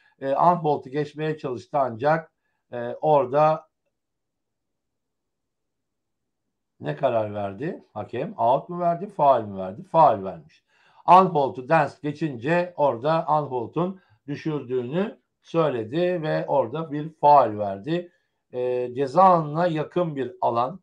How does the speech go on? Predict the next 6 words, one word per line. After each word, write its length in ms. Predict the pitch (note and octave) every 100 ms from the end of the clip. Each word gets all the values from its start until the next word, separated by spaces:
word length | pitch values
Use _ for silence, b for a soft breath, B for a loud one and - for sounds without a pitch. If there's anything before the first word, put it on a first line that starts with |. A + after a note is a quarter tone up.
| _
korner 520 | D#3 E3 D#3+ D3 C#3+
çizgisi, 540 | C#3 B2 A#2+ - D#3
out 340 | C3+ C#3+ D#3+ -
çizgisinin 1080 | A#2 G#2+ G#2+ - F3+ F#3 _ _ - F#3
olduğu 520 | F#3 D3 C#3+ C3+ E3+ F3
yerde 600 | B2+ A2 A2 E3 F#3